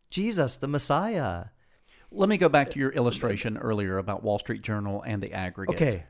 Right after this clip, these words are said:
Speaker 2: Okay?
Speaker 1: Yeah, yeah.
Speaker 2: Here's the deal. I can, and I know you look at, you know, aggregate stuff too.
Speaker 1: Mm-hmm. Oh, I
Speaker 2: but
Speaker 1: do
Speaker 2: you're
Speaker 1: all the
Speaker 2: just
Speaker 1: time.
Speaker 2: saying that it's a,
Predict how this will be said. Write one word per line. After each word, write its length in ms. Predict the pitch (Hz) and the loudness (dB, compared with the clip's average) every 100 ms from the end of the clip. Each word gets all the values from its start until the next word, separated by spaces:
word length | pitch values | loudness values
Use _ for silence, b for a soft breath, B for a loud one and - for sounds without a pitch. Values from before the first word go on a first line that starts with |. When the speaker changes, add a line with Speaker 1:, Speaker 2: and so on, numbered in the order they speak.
| - | -8
Speaker 2:
Okay? 380 | 113 113 107 - - | 0 0 0 -6 -10
Speaker 1:
Yeah, 220 | 117 92 87 | -8 -8 -10
yeah. 80 | - b | -14 b
Speaker 2:
Here's 260 | - 190 214 | -2 0 0
the 100 | 151 | 0
deal. 360 | 131 113 - - _ _ 139 | 2 2 -2 -10 _ _ 4
I 140 | 190 | 4
can, 380 | - 185 139 127 - - - | 4 2 2 0 -8 -20 0
and 120 | 226 | 4
I 60 | 226 | 6
know 120 | 165 | 6
you 180 | 127 113 | 6 4
look 180 | 104 98 | 2 0
at, 120 | 101 - _ _ - | -2 -6 _ _ -8
you 140 | 165 | -2
know, 140 | 104 - | -2 0
aggregate 540 | 113 104 95 98 104 | 0 0 -2 -6 -6
stuff 300 | - 92 82 | -4 -4 -4
too. 340 | - 110 65 - | 0 0 -2 -4
Speaker 1:
Mm-hmm. 240 | 185 233 | -2 0
Oh, 80 | 185 | 2
I 80 | 175 | 6
Speaker 2:
but 80 | 143 | 6
Speaker 1:
do 60 | |
Speaker 2:
you're 120 | 143 143 | 8 6
Speaker 1:
all 60 | |
the 40 | 131 | 6
Speaker 2:
just 140 | 139 | 6
Speaker 1:
time. 40 | |
Speaker 2:
saying 300 | 160 139 123 | 8 8 8
that 240 | 117 113 - | 6 4 2
it's 300 | 139 117 - | -2 0 0
a, 160 | 101 | 0